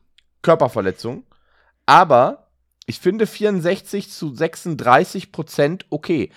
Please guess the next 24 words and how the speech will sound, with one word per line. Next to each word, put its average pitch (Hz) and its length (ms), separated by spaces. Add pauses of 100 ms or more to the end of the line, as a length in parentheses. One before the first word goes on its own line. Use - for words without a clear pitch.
(180)
Das 127 160
heißt, 175 420 (220)
über 214 380
ein 165 180
Drittel, 120 460 (580)
über 185 280
ein 151 160
Drittel 160 340
der 147 140
Abstimmenden 175 680 (760)
hat - 420
gesagt, 123 580
„Nee, 147 180
Ananas 180 460
ist - 120
schon 175 200
geil.“ 117 320 (280)
Insgesamt 160 600
wurden 139 260
neunundsechzig 165 680
Stimmen 151 300
abgegeben. 90 560 (220)
<laughs> 101 440 (520)
Entschuldigung. 82 480